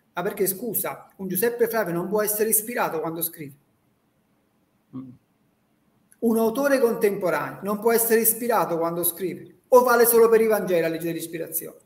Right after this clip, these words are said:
Speaker 1: Diciamo la legge della fantasia, siamo più onesti. Diciamo la legge dell'allegoria, della fant-, chiamiamola, ma non chiamiamola verità, perché la teologia è tutt'altra cosa. La verità è tutt'altra cosa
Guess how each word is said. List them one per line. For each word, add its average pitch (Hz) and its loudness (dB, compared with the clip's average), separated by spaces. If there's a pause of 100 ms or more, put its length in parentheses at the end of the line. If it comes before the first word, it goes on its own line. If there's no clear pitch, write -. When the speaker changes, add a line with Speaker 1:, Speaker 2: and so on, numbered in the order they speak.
(460)
Speaker 1:
Diciamo 440 -2
la 247 2
legge 226 2
della 208 4
fantasia, 170 -6 (380)
siamo 262 -4
più 208 -2
onesti. - -6 (680)
Diciamo 277 -8
la 220 2
legge 220 2
dell'allegoria, 185 2
della 156 -4
fant-, 160 -10
chiamiamola, 381 0 (520)
ma 165 -6
non 190 -6
chiamiamola 165 -2
verità, 151 -8 (460)
perché 170 -6
la 180 0
teologia 196 0
è - 0
tutt'altra 185 -6
cosa. 151 -10 (480)
La 190 2
verità 190 4
è 226 0
tutt'altra 196 -2
cosa 262 0